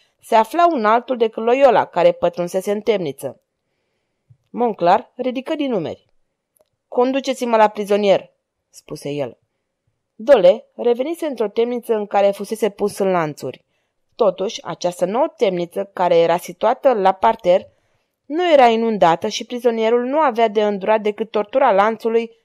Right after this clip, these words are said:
care îi apăsa încheieturile mâinilor și gleznelor.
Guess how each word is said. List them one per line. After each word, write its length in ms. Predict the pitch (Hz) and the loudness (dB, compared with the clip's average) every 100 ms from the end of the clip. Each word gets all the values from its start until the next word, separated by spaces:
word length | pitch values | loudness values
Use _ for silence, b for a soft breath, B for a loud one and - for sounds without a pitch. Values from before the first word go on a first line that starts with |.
| _ | _
care 240 | - 214 214 | -2 2 4
îi 80 | 202 | 4
apăsa 400 | 202 214 - 277 | 2 -4 -2 -2
încheieturile 680 | 226 202 196 196 226 220 | -2 -2 -2 -2 -2 0
mâinilor 560 | 190 180 190 214 220 208 | -2 -2 -4 -4 -2 -4
și 140 | 202 | -6
gleznelor. 640 | 196 190 175 151 120 87 - | -2 0 0 -4 -10 -12 -16